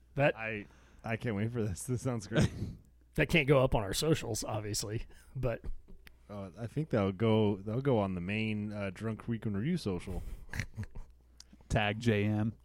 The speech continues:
Speaker 2: It's a story. It, it'll just disappear.
Speaker 1: Yeah. Huh.
Speaker 2: People know it's not my butt. I got, I got a donk.
Speaker 1: And they know it's not mine 'cause it's not flat, so.
Speaker 2: <laughs>
Speaker 1: Oh,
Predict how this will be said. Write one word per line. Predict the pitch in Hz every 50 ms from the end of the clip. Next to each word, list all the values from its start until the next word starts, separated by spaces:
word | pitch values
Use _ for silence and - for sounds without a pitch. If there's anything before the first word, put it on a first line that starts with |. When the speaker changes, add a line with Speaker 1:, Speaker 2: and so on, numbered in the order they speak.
| - - 139
Speaker 2:
It's | 135 - 131
a | 120
story. | - - - 143 143 175 190 147 101 92 90 95 98
It, | 107 117
it'll | 139 135 127
just | 117 131 113 -
disappear. | - 135 - - 127 - - 175 127 92 82 - - - - - -
Speaker 1:
Yeah. | 139 127 127 113 104 104 - - - - - - _ - - _ - _ _ _ _ - - - - -
Huh. | 147 135 - - - -
Speaker 2:
People | - 185 190 214 180
know | 147 147 143
it's | 135 - -
not | 123 113 - -
my | 101 113 120 110
butt. | 95 95 92
I | 110 143
got, | 160 156 113 101 82
I | 104 135
got | 160 139 101
a | 87
donk. | 82 - - 98 110 104 85 82 - - - - - - - - - _ - - _ _ _ _ _ _ _ _ - _ - - - - - - - - - - -
Speaker 1:
And | 131 131 120 110
they | 123 127
know | 127 120 117
it's | 117 - -
not | 120 101 98
mine | 120 110 107 107 110
'cause | 107 107 104
it's | 113 113 -
not | 120 101 90 -
flat, | - - 98 101 95 90 - -
so. | - - 104 95 - - - - - - _ _ _ _ _ _ - _ - - - - _ _ - - -
Speaker 2:
<laughs> | - - - - - - - - - - - 247 - - _ - 165 - - - - 165 - - - - 147 - - - - - - - - _ - - - _ _ - 123 - - - - - -
Speaker 1:
Oh, | - -